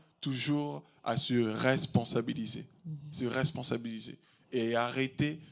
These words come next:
Speaker 1: de toujours faire comme, euh, euh, malheureusement, euh, euh, euh, l'homme l'a fait quand le Seigneur est venu le voir. Quand il lui a posé la question, ben voilà, euh, euh, euh, on peut le prendre rapidement dans, euh, Genèse, Genèse trois,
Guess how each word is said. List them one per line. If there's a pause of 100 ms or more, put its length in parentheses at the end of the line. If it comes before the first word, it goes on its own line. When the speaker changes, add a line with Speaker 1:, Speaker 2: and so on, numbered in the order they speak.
Speaker 1:
de
toujours (180)
faire
comme, (200)
euh,
euh,
malheureusement,
euh,
euh, (320)
euh,
l'homme
l'a
fait
quand
le
Seigneur
est
venu
le
voir. (280)
Quand
il
lui
a
posé
la
question, (240)
ben
voilà,
euh,
euh, (280)
euh,
on
peut
le
prendre
rapidement (380)
dans,
euh,
Genèse, (360)
Genèse
trois,